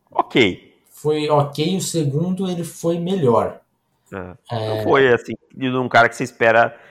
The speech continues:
Speaker 1: ser o
Speaker 2: Chegou,
Speaker 1: safety um
Speaker 2: é.
Speaker 1: da classe, né?
Speaker 2: É, não, não... não, mas teve uma interceptaçãozinha no segundo jogo. Então, assim, eu acho que esse é um cara que ele vai acabar sendo um, um, pode ser um estilzinho, sabe?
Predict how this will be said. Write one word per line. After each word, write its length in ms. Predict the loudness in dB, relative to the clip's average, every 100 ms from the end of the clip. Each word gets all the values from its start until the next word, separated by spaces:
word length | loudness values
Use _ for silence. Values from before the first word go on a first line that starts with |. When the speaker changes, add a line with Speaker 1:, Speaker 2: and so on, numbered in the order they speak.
| _
Speaker 1:
ser 240 | 0 2
o 40 | 2
Speaker 2:
Chegou, 260 | 0 -2
Speaker 1:
safety 180 | -2 -4
um 120 | -2
Speaker 2:
é. 20 | 0
Speaker 1:
da 100 | 2
classe, 420 | 4 4 2 -6
né? 100 | -6
Speaker 2:
É, 240 | -2 0 0
não, 240 | -2 -4
não... 180 | -6 -14 _
não, 120 | -14 -14 _ -20 _ 0
mas 180 | 0
teve 200 | 4 2
uma 180 | 4 2
interceptaçãozinha 1200 | 2 2 0 -2 -2 -2 -2 -4 -2 -4 -2 -2
no 80 | -2
segundo 340 | -4 -4 -4
jogo. 600 | -2 0 0 0 -2 -8 -14 _ _ _ -6
Então, 240 | -2 0
assim, 380 | 0 -2 -2 -6 _ _ _ _ _ _ -2
eu 220 | 4 8
acho 300 | 6 4 -2
que 180 | 2 2
esse 220 | 2 0
é 40 |
um 120 | -2
cara 500 | 0 0 0 -2 -8 -18 _ -20 _ _
que 640 | -16 -6 -4 -4 -4 -8 -12 _ _ _ _ _ _ -6
ele 240 | -4 0 0
vai 200 | 2 0
acabar 400 | 2 -2 0 -2 -2 -10 -8
sendo 440 | -6 -4 -4 -4
um, 180 | -4 -6
um, 220 | -6 -6 -6
pode 340 | -4 -4 -2
ser 120 | -4
um 120 | -2
estilzinho, 720 | -4 -6 -8 -4 -4 -6 -8 -8
sabe? 460 | -4 -4 -4 -8